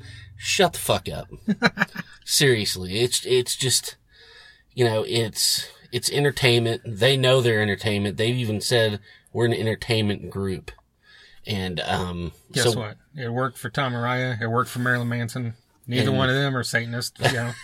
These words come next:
Speaker 1: <laughs> That's right. And it's working for Ghost.
Speaker 2: Yeah.
Speaker 1: And I, and also what I wanted to point out was, I, you know, <clears throat> I've noticed in the past, you know,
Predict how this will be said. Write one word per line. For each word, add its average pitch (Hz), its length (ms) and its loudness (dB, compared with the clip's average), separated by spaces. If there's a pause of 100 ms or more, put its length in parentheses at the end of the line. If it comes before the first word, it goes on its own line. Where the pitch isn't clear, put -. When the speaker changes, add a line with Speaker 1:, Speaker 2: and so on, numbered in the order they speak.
Speaker 1:
<laughs> - 200 -12
That's 123 240 2
right. 160 200 8
And 131 100 6
it's 120 160 0
working 123 300 0
for 123 120 -2
Ghost. 113 540 2
Speaker 2:
Yeah. 113 200 -4 (380)
Speaker 1:
And 147 120 6
I, 135 120 10
and 135 280 4
also 147 360 8
what 120 140 8
I 117 60 12
wanted 117 280 4
to - 60 -14
point 123 220 4
out 117 220 2
was, 104 340 0
I, 117 180 6
you 117 180 0
know, 104 280 2 (880)
<clears throat> - 400 4
I've 143 160 10
noticed 165 380 6
in 131 60 0
the 123 80 2
past, 135 680 6
you 107 140 -2
know, 101 360 0